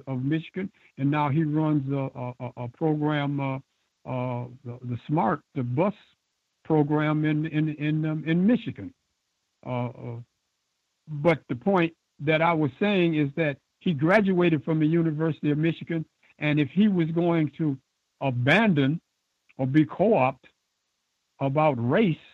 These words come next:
then he didn't even know the reason he was at the University of Michigan, because there had to be individuals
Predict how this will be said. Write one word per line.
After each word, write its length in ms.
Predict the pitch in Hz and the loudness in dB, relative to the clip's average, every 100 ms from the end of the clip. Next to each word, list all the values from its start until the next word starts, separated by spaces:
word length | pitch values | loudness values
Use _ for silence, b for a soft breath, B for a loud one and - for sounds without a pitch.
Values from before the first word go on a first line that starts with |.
| _ _ _ _ _ - | _ _ _ _ _ 0
then 140 | 156 | 2
he 160 | 156 254 | 6 6
didn't 180 | 233 180 | 6 6
even 260 | 190 185 | 4 2
know 140 | 190 196 | 2 2
the 60 | |
reason 340 | 190 214 220 226 | 4 4 4 6
he 140 | 240 | 6
was 140 | 247 233 | 6 2
at 120 | 294 | 0
the 80 | - | 2
University 600 | 226 247 247 269 254 277 | 6 6 4 2 -2 -2
of 80 | 302 | -4
Michigan, 440 | 320 339 - - - _ _ _ _ _ _ _ _ _ _ _ - | -2 -6 -10 -14 -20 _ _ _ _ _ _ _ _ _ _ _ -8
because 340 | 165 190 190 - _ _ _ - | -2 2 0 -2 _ _ _ -4
there 220 | 170 202 | 2 4
had 180 | 220 196 | 4 4
to 80 | 180 | 2
be 220 | 202 208 | 2 2
individuals 840 | 190 233 226 185 233 233 214 202 | 6 6 6 4 2 2 2 0